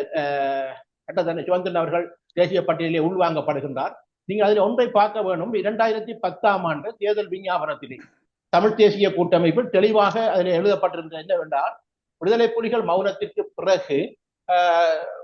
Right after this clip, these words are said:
வடகிழக்கிலே இருக்கக்கூடிய சகல அபிவிருத்தி ப-, பணிகளும், அஹ், அரசியல் தீர்வு தொடர்பாக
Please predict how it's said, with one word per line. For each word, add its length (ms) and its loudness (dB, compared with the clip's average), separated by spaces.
வடகிழக்கிலே 580 0
இருக்கக்கூடிய 600 -4
சகல 380 2
அபிவிருத்தி 540 -2
ப-, 240 -14
பணிகளும், 460 -2
அஹ், 580 0
அரசியல் 420 0
தீர்வு 260 2
தொடர்பாக 560 0